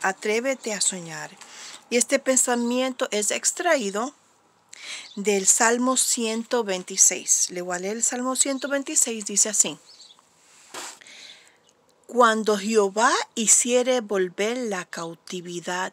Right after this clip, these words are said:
de Sión". "Cuando Jehová hiciere volver la cautividad de Sión".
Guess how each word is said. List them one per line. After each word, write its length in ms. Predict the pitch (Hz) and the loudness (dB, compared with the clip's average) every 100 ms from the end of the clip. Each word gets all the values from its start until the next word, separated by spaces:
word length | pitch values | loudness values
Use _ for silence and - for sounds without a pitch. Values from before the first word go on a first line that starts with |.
| - | -6
de 160 | 190 | 0
Sión". 640 | - - 190 180 160 151 160 _ - - _ _ _ _ _ _ _ _ - - - - - - | 6 6 6 -2 -12 -18 -20 _ -20 -20 _ _ _ _ _ _ _ _ -18 -14 -12 -14 -16 0
"Cuando 600 | 294 320 381 403 415 392 | 8 10 8 6 2 4
Jehová 600 | 311 269 214 226 254 - | 6 6 6 4 4 2
hiciere 640 | 214 208 - 240 233 233 | -2 0 0 4 4 4
volver 400 | 233 214 185 214 | 2 0 0 0
la 160 | 233 202 | 0 -4
cautividad 960 | - 175 180 - 185 180 175 180 190 175 | -4 -8 -8 -6 -4 -4 -2 0 0 -2
de 180 | 175 | -4
Sión". 560 | - - 196 175 160 | 4 4 2 -6 -12